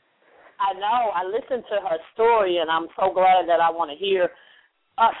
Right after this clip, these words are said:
in a different light instead of fighting like cats and dogs on Basketball Wives.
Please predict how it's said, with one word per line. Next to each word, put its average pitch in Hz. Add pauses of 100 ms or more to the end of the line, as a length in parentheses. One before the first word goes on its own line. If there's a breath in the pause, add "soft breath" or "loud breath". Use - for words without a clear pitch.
in 220
a 175
different 190
light 160
instead 147
of 147 (360)
fighting 240
like 214
cats 208
and 185
dogs 175
on 160
Basketball 160
Wives. 120